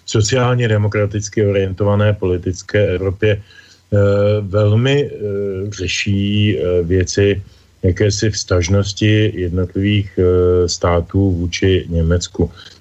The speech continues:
Německo je dneska v naprosto unikátní situaci, že vybudovalo podle mého názoru čtvrtou říši bez vůdce a bez, bez násilí, aspoň ne tedy vojenského,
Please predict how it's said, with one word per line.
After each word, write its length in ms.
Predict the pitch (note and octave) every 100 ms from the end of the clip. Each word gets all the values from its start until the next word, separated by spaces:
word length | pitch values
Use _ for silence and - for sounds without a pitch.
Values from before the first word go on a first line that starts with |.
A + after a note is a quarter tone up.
| -
Německo 380 | G2+ B2+ -
je 60 | C3+
dneska 380 | C3 B2+ - C3+
v 120 | G#2+
naprosto 500 | G#2+ G#2 A2+ A2 B2
unikátní 600 | G#2 G#2 G2+ G#2+ G2+ A2+
situaci, 600 | G#2+ F#2 G2 G2 - G2 - - _
že 120 | -
vybudovalo 600 | F#2+ F#2+ F#2+ G2+ G2 G#2
podle 300 | G#2 G#2 G2+
mého 220 | G#2 G2+ G2+
názoru 400 | G2 F#2 G2+ G#2+
čtvrtou 480 | - G2 E2 G2+
říši 360 | F#2 F#2 F2 A2
bez 220 | F#2 F2+
vůdce 600 | E2+ F2+ - - F#2 F2+ - _ - - _ -
a 180 | F2
bez, 380 | F#2 G2 F#2+ - G2+ F#2+
bez 200 | E2+ F#2+
násilí, 680 | G2+ G2+ F#2+ - G#2 G2 G#2+
aspoň 320 | G2 - G2
ne 180 | F#2+ F#2
tedy 220 | F2+ G2
vojenského, 720 | F#2+ G2 F#2 - G2 F#2 F#2+